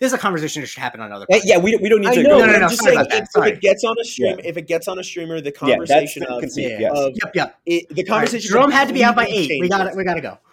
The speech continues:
Speaker 1: We
Speaker 3: I
Speaker 1: gotta
Speaker 3: didn't
Speaker 1: go.
Speaker 3: know
Speaker 2: It's all
Speaker 3: that.
Speaker 2: good. It's all good.
Speaker 1: Yeah.
Speaker 2: We're good. We're
Speaker 1: Oh,
Speaker 2: good.
Speaker 1: that's
Speaker 2: Anyway,
Speaker 1: right.
Speaker 2: so, like, no, no, I, I would say, like, and what you're describing there is also, like, kind of where we could round back about this movie. It's just,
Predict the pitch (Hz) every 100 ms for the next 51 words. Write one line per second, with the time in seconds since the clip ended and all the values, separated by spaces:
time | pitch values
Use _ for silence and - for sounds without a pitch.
0 | - 175 226 403 381 302 233 220 196 170
1 | 139 - _ _ _ _ _ 131 135 208
2 | 139 123 165 151 143 165 113 127 - 139
3 | 165 185 156 190 196 139 - - _ _
4 | - 226 214 190 214 170 143 170 180 185
5 | - 202 196 175 139 160 143 139 123 -
6 | 139 135 147 139 - 127 127 110 107 113
7 | 104 95 - 98 95 - 107 101 101 98
8 | 101 110 98 95 98 101 101 98 _ 101
9 | 196 - 107 101 120 151 170 120 - 120
10 | 120 - 143 139